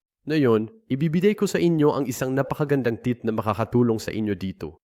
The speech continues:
At lahat ng ito ay gamit ang tatlo hawakan ng walis. Ang tip ay medyo simple at halos wala kang gagastusin. At una, kaibigan, kailangan natin ang bahagi ng walis. Maaari mong kunin ang gunting at alisin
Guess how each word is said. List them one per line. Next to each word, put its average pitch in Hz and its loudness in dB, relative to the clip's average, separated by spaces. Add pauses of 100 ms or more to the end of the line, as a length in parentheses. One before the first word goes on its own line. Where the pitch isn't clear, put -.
(520)
At 151 -2
lahat 170 0
ng 196 2
ito 139 2
ay 120 -2
gamit 123 0
ang 120 -6
tatlo 101 -2
hawakan 107 0
ng 98 -4
walis. 92 -6 (560)
Ang 180 -4
tip 220 0
ay 185 2
medyo 160 2
simple 131 0
at - -2
halos 135 2
wala 117 4
kang 107 -2
gagastusin. 90 -4 (1400)
At 127 -2
una, 101 0
kaibigan, 113 0
kailangan 110 2
natin 110 0
ang 110 -4
bahagi 98 0
ng 90 -2
walis. 90 -6 (300)
Maaari 135 2
mong 175 0
kunin 156 4
ang 147 -2
gunting 135 -2
at - -6
alisin 110 -4